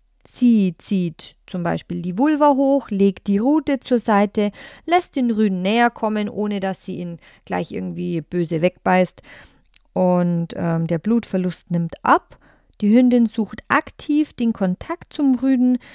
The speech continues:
äh, und, ja, lässt ihn quasi aufreiten und sich verpaaren. Diese Phase dauert in der Regel circa fünf bis zehn Tage, je nach Hündin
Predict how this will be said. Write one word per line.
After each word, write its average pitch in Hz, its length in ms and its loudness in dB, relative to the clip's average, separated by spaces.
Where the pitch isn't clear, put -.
äh, 202 380 2
und, 196 340 0
ja, 202 180 0
lässt 196 420 -2
ihn 214 280 2
quasi 196 520 -2
aufreiten 220 840 -2
und 208 360 -4
sich - 320 -8
verpaaren. 262 680 -4
Diese 339 320 0
Phase 254 500 0
dauert 240 440 0
in 220 240 0
der 190 200 0
Regel 233 400 0
circa 240 580 0
fünf 294 520 -4
bis - 400 -4
zehn 196 560 -2
Tage, 190 460 2
je 185 340 -2
nach 185 300 -2
Hündin 202 420 0